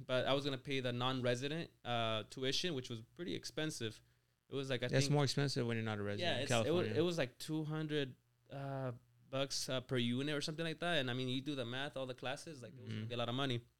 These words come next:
Speaker 1: I told my dad, I'm like, "I don't care how much I'm gonna pay, but I'm gonna do this," you know? And then I'm like, "I'm gonna go for the automotive repair." And, um, I had, like, they made it impossible. Like, the,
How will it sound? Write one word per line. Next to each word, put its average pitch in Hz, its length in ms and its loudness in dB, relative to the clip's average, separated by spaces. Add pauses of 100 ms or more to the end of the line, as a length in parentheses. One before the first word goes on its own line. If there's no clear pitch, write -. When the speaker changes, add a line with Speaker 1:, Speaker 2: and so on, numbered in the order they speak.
(880)
Speaker 1:
I 110 80 -2
told 139 200 2
my 127 80 4
dad, 131 180 6
I'm 123 100 4
like, 113 180 0
"I 127 60 2
don't 135 140 0
care 143 160 4
how 139 60 4
much 143 200 0
I'm 143 80 0
gonna 127 100 -2
pay, 139 140 0
but 120 140 -2
I'm 117 200 2
gonna 127 120 2
do 131 120 -2
this," 104 180 -6
you 113 80 -10
know? 120 240 -8
And 113 140 -8
then 110 180 -8
I'm 113 120 -6
like, 110 140 -2
"I'm 117 80 -2
gonna 123 120 -4
go 127 100 -2
for 127 160 -2
the 113 80 2
automotive 120 420 0
repair." 139 400 -4 (600)
And, 113 460 2 (460)
um, 110 420 0
I 131 100 6
had, 147 420 4 (380)
like, 135 220 -4
they 151 100 6
made 196 200 8
it 185 60 6
impossible. 127 600 2
Like, 120 180 0
the, 120 380 2